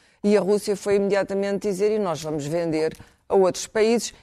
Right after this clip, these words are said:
e não haverá seguramente falta de clientes para o petróleo e o gás. A Índia já está a comprar muito mais, eh, combustível à Rússia do que comprava, o que quer dizer que provavelmente a Rússia vai ter dinheiro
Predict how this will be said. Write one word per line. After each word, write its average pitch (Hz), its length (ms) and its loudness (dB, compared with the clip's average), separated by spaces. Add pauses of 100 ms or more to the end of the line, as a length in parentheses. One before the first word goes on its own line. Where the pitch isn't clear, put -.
e 233 100 4
não 240 180 4
haverá 175 360 2
seguramente 170 840 -2 (320)
falta 208 400 0
de - 80 -10
clientes 175 580 -2
para 175 340 -2
o 170 60 0
petróleo 160 600 -2
e 160 140 0
o 160 60 2
gás. 135 420 -4 (260)
A 208 100 2
Índia 202 300 4
já 165 160 -4
está 160 220 -4
a 156 60 -4
comprar 160 460 -4
muito 156 260 -6
mais, 147 440 -8 (300)
eh, 127 100 0
combustível 180 680 0
à 160 100 0
Rússia 156 420 -2
do 156 100 -6
que - 140 -16
comprava, 226 600 0 (300)
o 294 120 4
que - 120 -12
quer 240 220 4
dizer 208 380 2
que - 60 -20
provavelmente 170 880 -2 (220)
a 226 100 0
Rússia 196 440 2
vai 175 180 -2
ter 175 240 -4
dinheiro 147 500 -6